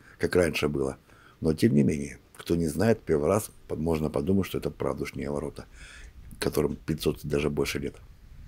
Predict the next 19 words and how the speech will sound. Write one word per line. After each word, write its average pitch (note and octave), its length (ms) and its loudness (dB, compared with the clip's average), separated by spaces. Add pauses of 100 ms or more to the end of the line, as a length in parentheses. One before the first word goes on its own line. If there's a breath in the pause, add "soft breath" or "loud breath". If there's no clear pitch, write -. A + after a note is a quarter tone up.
(1000 loud breath)
Здесь F2 180 2
кофейня, G#2 540 6
музей E2+ 720 2 (200)
есть. G#2 400 0 (960 soft breath)
В - 120 -6
общем, - 420 -4
это - 200 -4
самое A2+ 380 6
такое E2 460 2
сердце. E2 600 4
Вот - 160 -8
все - 260 2
туристы, G#2+ 460 2
всем D2 360 0 (400 loud breath)
советую, E2+ 480 2
когда D2+ 220 2
будете D2 300 0
в C#2+ 40 0
Евпатории, D2+ 600 4